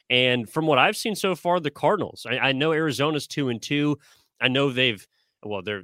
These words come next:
they're, you know, a couple of fluke fourth play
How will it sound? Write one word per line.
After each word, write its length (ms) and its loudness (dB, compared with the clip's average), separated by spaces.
they're, 300 -8
you 120 -6
know, 80 -6
a 60 -10
couple 280 -2
of 80 -6
fluke 320 -6
fourth 300 -2
play 440 2